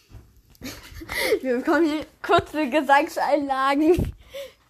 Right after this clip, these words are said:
Alina, kannst du vielleicht nicht rumspringen, weil sonst quietscht mein Bett. Ähm. Ist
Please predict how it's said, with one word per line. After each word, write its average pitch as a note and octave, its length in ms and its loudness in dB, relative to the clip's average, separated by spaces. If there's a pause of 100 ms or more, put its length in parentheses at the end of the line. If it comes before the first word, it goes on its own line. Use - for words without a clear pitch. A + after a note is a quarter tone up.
(280)
Alina, C4+ 280 -4
kannst C#4+ 200 -6
du C4+ 60 -10
vielleicht C4+ 140 -6
nicht C#4 140 -8
rumspringen, D4+ 720 0
weil C#4 180 2
sonst C4 240 -8
quietscht - 460 -4
mein A3 180 -12
Bett. G3+ 300 -12 (800)
Ähm. A3+ 300 -14 (3500)
Ist - 540 0